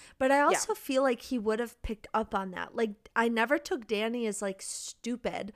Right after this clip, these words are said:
Speaker 1: I just thought that was weird that he didn't
Speaker 2: Yes.
Speaker 1: say something to her right away. And I feel like it would have been much more effective had Danny been like, "Oh, they weren't from me," and then she knew that they were from him, but didn't tell him right away.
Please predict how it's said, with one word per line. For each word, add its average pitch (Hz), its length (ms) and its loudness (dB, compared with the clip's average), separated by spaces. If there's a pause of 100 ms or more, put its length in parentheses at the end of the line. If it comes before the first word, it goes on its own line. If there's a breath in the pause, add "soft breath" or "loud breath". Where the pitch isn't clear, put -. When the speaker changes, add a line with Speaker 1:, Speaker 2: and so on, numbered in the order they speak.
(180 loud breath)
Speaker 1:
I - 160 -4
just 269 280 -4
thought 214 220 0
that 208 140 -6
was 196 180 -4
weird 202 280 -2
that 202 120 -6 (160)
he 240 100 -6
didn't 214 280 0
Speaker 2:
Yes. 226 100 4
Speaker 1:
say 240 160 0
something 202 440 -6
to 196 100 -12
her 196 100 -4
right 190 220 -2
away. 190 340 -6 (260 loud breath)
And 262 140 2
I 262 100 4
feel 254 220 2
like 311 220 2
it 285 100 -2
would 240 140 0
have 240 120 0
been 226 200 -4
much 208 280 -2
more 220 200 -2
effective 202 520 -2 (280 soft breath)
had 226 200 0
Danny 214 300 2
been 202 220 -4
like, 196 200 -4
"Oh, 247 140 6
they 233 160 6
weren't 202 240 -2
from 208 220 -4
me," 233 200 -2
and 208 240 -4
then 190 140 -6
she 269 380 -2
knew 220 360 0
that 196 220 -2
they 202 140 4
were 196 140 4
from 190 240 -6
him, 202 440 -4
but 226 220 2
didn't 220 320 0
tell 220 240 0
him 165 240 -10
right 107 160 -14
away. - 340 -16